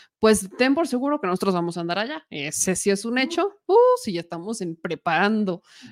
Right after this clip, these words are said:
Speaker 1: los eventos del próximo año.
Speaker 2: Ya estoy haciendo el set.
Speaker 1: <laughs> Estamos haci-, estamos construyendo el set. Estamos, eh,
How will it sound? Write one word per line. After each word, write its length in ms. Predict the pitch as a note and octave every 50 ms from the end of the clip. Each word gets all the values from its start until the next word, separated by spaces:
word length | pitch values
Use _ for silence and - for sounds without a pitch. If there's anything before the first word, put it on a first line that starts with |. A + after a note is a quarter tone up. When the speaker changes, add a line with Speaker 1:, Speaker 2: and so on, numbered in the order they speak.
| -
Speaker 1:
los 380 | F#3+ F#3 F3+ F3+ F3 F3 F3 F#3
eventos 400 | F3 F3 F#3 F#3+ F#3+ F#3+ F3+ E3+
del 120 | E3 D#3+
próximo 380 | F3 E3+ E3+ E3+ - D#3 C#3+ C3+
año. 200 | - - - A#2
Speaker 2:
Ya 40 | A#2
estoy 220 | A#2 - C3+ C3
haciendo 260 | A#2+ A2+ B2 B2+ B2 A2+
el 80 | -
set. 260 | _ _ _ _ _ _ _ _ _ -
Speaker 1:
<laughs> 460 | F#3 F#3 - - F3+ - A#3+ A#3 A3+
Estamos 320 | - A#3+ B3 B3+ C#4 B3
haci-, 100 | A#3 A3
estamos 280 | G#3+ - B3 C4 C#4 C4+
construyendo 440 | - B3 A#3 G#3+ A3 C4+ C#4 B3 A#3
el 80 | A#3 A3+
set. 220 | - A3+ G#3 - - - - - - - - - - - -
Estamos, 340 | G#3 - G#3+ G#3 A3 G#3
eh, 240 | G3 - - F3+ -